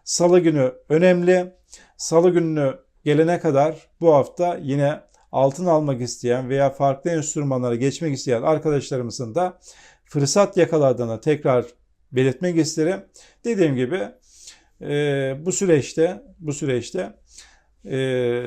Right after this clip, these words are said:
sadece küresel piyasalarda merkez bankalarına odaklanmıyoruz. Orta Doğu'dan gelen jeopolitik gerilimler de piyasaları germeye devam ediyor.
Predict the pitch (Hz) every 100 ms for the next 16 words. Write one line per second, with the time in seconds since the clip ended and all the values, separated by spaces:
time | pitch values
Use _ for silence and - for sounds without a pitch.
0 | 135 123 170 175 165 143 170 170 165 -
1 | _ _ _ 156 156 156 175 170 160 156
2 | 151 160 170 165 160 143 143 165 156 156
3 | 151 147 156 151 143 147 151 147 147 175
4 | 160 151 120 123 190 - _ - - 139
5 | 135 190 185 175 151 143 131 151 151 139
6 | 123 143 143 156 139 151 135 131 135 147
7 | 147 156 143 123 104 - _ - 143 147
8 | 143 127 120 127 131 127 113 113 127 147
9 | 147 117 101 131 180